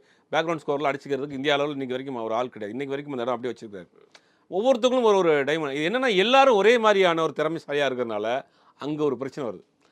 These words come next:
ஒரு ஆள் முன்ன பின்ன இருந்தா கூட அதுல என்ன ஆகும்னா, விட்டு கொடுத்து போயிடுவாங்க. எல்லோரும் ஈக்குவலா வந்து அந்த ஒரு ஸ்டாண்டர்டா இருக்கிறதுனால தான் பிரச்சனையா வருது. இப்ப, இப்ப இந்த கங்கை அமரன் பேசினது தான் பெரிய இதாயிருச்சு. அஹ், இளையராஜாவுடைய ஃபோட்டோ வச்சு நீங்க கும்பிடணும், நாங்க தான் உங்களை வளர்த்து விட்டோம்,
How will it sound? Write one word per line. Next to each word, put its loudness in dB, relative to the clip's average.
ஒரு 6
ஆள் 10
முன்ன 2
பின்ன 2
இருந்தா 4
கூட 0
அதுல -2
என்ன 0
ஆகும்னா, 2
விட்டு 0
கொடுத்து -4
போயிடுவாங்க. -4
எல்லோரும் 6
ஈக்குவலா 6
வந்து 2
அந்த 2
ஒரு 2
ஸ்டாண்டர்டா -4
இருக்கிறதுனால -6
தான் -2
பிரச்சனையா -4
வருது. -8
இப்ப, -20
இப்ப 0
இந்த -2
கங்கை 4
அமரன் 2
பேசினது -2
தான் -6
பெரிய -2
இதாயிருச்சு. -6
அஹ், -4
இளையராஜாவுடைய 0
ஃபோட்டோ -6
வச்சு -6
நீங்க -8
கும்பிடணும், -12
நாங்க -4
தான் -2
உங்களை -4
வளர்த்து -4
விட்டோம், -8